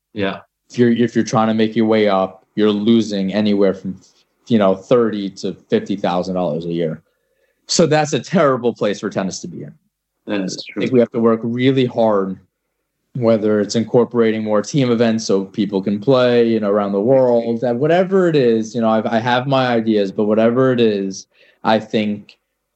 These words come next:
Speaker 2: I think we start with, you know, hundred and fifty doubles players on both sides, men and women, three hundred, um, singles players on both sides. And I, and I think if we get to that place, I think we can only expand from there.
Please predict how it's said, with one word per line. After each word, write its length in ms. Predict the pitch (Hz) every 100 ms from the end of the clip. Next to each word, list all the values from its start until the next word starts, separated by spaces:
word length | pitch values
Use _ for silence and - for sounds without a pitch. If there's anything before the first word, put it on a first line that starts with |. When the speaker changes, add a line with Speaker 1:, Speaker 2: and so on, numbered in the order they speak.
| -
Speaker 2:
I 80 | 120
think 360 | - 113 107
we 100 | 120
start 400 | 110 - 110 107
with, 300 | 101 101 101
you 80 | 104
know, 440 | 98 92 92 92 113
hundred 320 | 143 127 123
and 140 | 120 113
fifty 280 | 113 113
doubles 380 | 110 110 101 104
players 380 | - 110 104 101
on 100 | 98
both 220 | 101 98
sides, 400 | 98 107 98 95
men 180 | 101 98
and 140 | 98
women, 440 | 95 95 95 90 90 _ _ _ _
three 380 | - 135 131 117
hundred, 880 | - 123 117 113 110 107 104 98 - _ 104
um, 260 | 101 98
singles 420 | 98 117 104 101
players 360 | 101 107 101 101
on 100 | 98
both 200 | 98 95
sides. 460 | - 95 95 98 101
And 140 | 107
I, 60 | 107
and 260 | - 107
I 80 | 110
think 300 | 107 123 117
if 100 | 113
we 160 | 113 110
get 200 | 113 113
to 120 | 104
that 260 | 107 110
place, 240 | - 123 120
I 100 | 104
think 200 | 107 101
we 80 | 107
can 160 | -
only 260 | 104 104 101
expand 480 | 98 - 110 104 101
from 200 | 98 98
there. 400 | 104 120 143